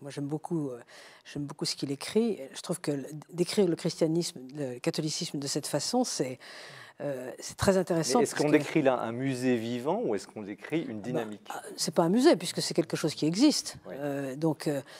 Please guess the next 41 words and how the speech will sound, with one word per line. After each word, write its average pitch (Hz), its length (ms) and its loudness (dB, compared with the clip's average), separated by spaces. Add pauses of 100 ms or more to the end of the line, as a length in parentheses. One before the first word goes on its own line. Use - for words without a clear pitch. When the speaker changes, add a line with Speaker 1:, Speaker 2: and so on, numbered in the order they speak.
(760)
Speaker 1:
c'est, - 280 -2
c'est - 240 0
en-, 151 140 2
c'est - 240 0
encore 156 280 2
là, 208 260 6
dans 165 180 2
le 151 100 2
cœur 214 280 4
d'un 165 100 -2
certain 160 260 0
nombre 151 100 0
d'entre 139 280 0
nous. 254 240 6
Speaker 2:
Mais 113 60 0
est-ce 117 120 -2
qui - 80 -2
vous 120 180 2
a 123 40 4
fait 135 320 2 (360)
provoquer, 110 520 2
réfléchir 123 840 -2
ou, 107 520 -4 (380)
ou 151 60 0
ouvrir 135 260 8
de 123 80 4
nouvelles 127 340 4
dimensions 113 480 -4
dans 120 100 2
votre 104 280 2
réflexion ? 101 520 -2 (1200)
Speaker 1:
Bah, - 60 -14 (240)
disons 196 300 4
que 170 280 0
c'est - 180 -2
intéressant, 208 880 4
euh, 143 260 -2
de 143 140 -12
voir 190 320 2
que, 190 100 2
euh, 202 140 6